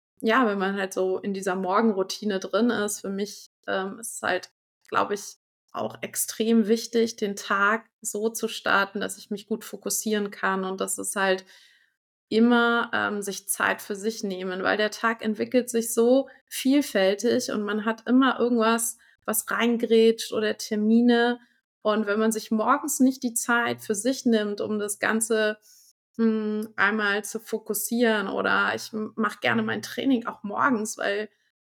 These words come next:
dann habe ich 'n ganz anderen, effektiveren Start auch in den Tag, weil nachher zieht sich der Tag dann so in die Länge und dann denkt man:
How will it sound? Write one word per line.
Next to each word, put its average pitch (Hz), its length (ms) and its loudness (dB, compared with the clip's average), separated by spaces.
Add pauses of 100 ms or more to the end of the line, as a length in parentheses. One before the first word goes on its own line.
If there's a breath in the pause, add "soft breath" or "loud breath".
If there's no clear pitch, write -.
dann 214 260 0
habe 233 120 0
ich 240 120 -6
'n 226 100 0
ganz 269 300 0
anderen, 247 640 0 (120)
effektiveren 233 1200 0
Start - 480 -4
auch 226 180 -4
in 220 80 2
den 214 160 -2
Tag, 254 540 0
weil 214 160 -2
nachher 247 540 -2 (320 loud breath)
zieht 269 320 0
sich 240 180 -2
der 214 160 0
Tag 240 360 0
dann 220 180 0
so 226 140 2
in 233 80 2
die 233 80 4
Länge 247 440 4
und 220 80 -2
dann 208 140 -4
denkt 220 280 -6
man: - 20 -20